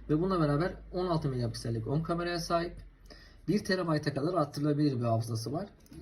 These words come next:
Bu cihazın zaten çift, çift hatlı. Onu da söyleyeyim, şu an gördüğünüz gibi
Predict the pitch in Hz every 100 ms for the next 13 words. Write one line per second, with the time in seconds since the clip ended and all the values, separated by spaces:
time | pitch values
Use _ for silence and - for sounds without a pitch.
0 | - - 175 180 165 156 151 165 156 147
1 | 165 202 - - 190 190 - - 185 -
2 | 127 113 135 190 - 151 151 147 139 139
3 | 151 143 156 - - - - - 147 143
4 | 147 147 135 123 175